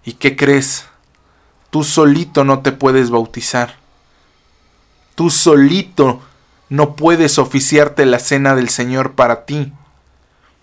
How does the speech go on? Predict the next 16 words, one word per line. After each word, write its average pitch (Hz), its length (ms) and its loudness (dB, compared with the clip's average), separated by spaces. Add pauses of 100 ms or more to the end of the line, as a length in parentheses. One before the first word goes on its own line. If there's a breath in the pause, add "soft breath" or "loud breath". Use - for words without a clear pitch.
(220)
Tú 247 240 4
lo 190 220 2
puedes 180 360 2
hacer 185 440 2
para 143 260 2
tu 151 60 -8
familia 165 560 0
si - 160 -4
tú 127 180 -10
quieres, 131 540 0 (1120 loud breath)
para 127 260 4
tu 143 100 0
esposa, 165 680 0
para 127 240 2
tus - 260 -2
hijos, 156 720 -2